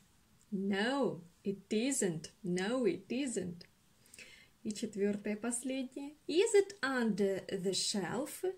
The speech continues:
Is it under the shelf? Он под полкой. Under, под. Что мы ответим?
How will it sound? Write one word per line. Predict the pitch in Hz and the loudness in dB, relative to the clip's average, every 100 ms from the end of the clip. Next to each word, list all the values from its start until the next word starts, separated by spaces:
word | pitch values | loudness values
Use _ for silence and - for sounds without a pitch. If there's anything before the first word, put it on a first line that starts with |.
| - | -6
Is | 262 302 | -4 0
it | 349 339 | 0 0
under | 294 240 208 | 0 2 2
the | 196 | 0
shelf? | 190 - 175 175 - - 381 381 - - - - | -2 -4 -4 -4 -6 -6 -8 -8 -14 -20 -20 -8
Он | 220 214 208 208 208 - _ | 0 4 6 4 2 -2 _
под | 381 494 539 - _ - | 2 2 0 -10 _ 4
полкой. | 330 202 185 - 170 - - - _ _ _ | 6 6 4 -2 -4 -6 -12 -20 _ _ _
Under, | - 185 180 175 170 - | -4 -2 -2 -4 -6 -2
под. | 180 165 165 247 - _ _ _ _ _ - - _ _ _ _ _ _ _ _ _ - | -2 -2 -4 -8 -12 _ _ _ _ _ -20 -20 _ _ _ _ _ _ _ _ _ -20
Что | - 165 | -8 -2
мы | 190 | -2
ответим? | 254 349 392 415 | 0 0 0 -2